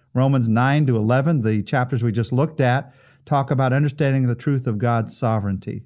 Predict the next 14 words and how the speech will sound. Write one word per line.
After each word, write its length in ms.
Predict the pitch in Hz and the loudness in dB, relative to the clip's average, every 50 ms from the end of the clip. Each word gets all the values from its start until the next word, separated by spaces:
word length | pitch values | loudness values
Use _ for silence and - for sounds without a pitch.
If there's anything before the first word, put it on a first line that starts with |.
| _ _ | _ _
the 80 | 123 107 | -10 -4
fact 260 | - 127 120 110 113 | -2 -2 -2 -2 -4
that 180 | 123 131 117 | -8 -14 -8
God 320 | - - 131 123 120 117 110 | -6 -4 -2 -2 -2 -2 -2
is 140 | 113 104 110 | -2 -2 -2
in 140 | 107 101 | -4 -6
control. 520 | 101 - - - - - - - - - 120 - _ _ _ _ _ _ | -6 -8 -10 -10 -10 -12 -14 -14 -14 -14 -18 -20 _ _ _ _ _ _
When 180 | - 131 139 135 | -4 -2 0 0
you 80 | 127 | 0
see 300 | 123 - - 208 202 190 | 0 0 0 2 2 2
that, 500 | 175 135 156 147 135 123 104 90 - - - - _ - _ - | 2 2 0 0 0 -2 -2 -4 -8 -16 -20 -20 _ -20 _ -4
you 100 | - 127 | -2 0
really 480 | 120 120 131 151 170 175 160 143 131 135 | 0 2 2 4 4 4 4 2 2 2
understand 680 | 127 120 113 117 - - 143 131 127 117 104 98 98 | 2 2 0 -2 -2 0 0 2 2 2 2 0 -2